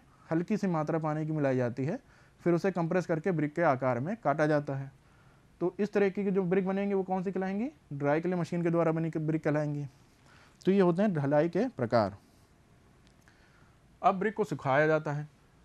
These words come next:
तो सुखाने में निम्नलिखित सावधानियां बरतनी चाहिए। सबसे पहले तो ईंटों को सीधे तेज धूप में नहीं सुखाना चाहिए, यानी डायरेक्ट सनलाइट में नहीं सुखाना चाहिए। सुखाने की क्रिया धीमी व समरूप होनी चाहिए।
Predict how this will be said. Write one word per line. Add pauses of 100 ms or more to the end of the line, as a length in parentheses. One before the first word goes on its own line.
(920)
तो
सुखाने
में (720)
निम्नलिखित
सावधानियां
बरतनी
चाहिए। (920)
सबसे
पहले
तो (360)
ईंटों
को
सीधे
तेज
धूप
में
नहीं
सुखाना
चाहिए,
यानी
डायरेक्ट
सनलाइट
में
नहीं
सुखाना
चाहिए। (920)
सुखाने
की
क्रिया
धीमी
व
समरूप
होनी
चाहिए।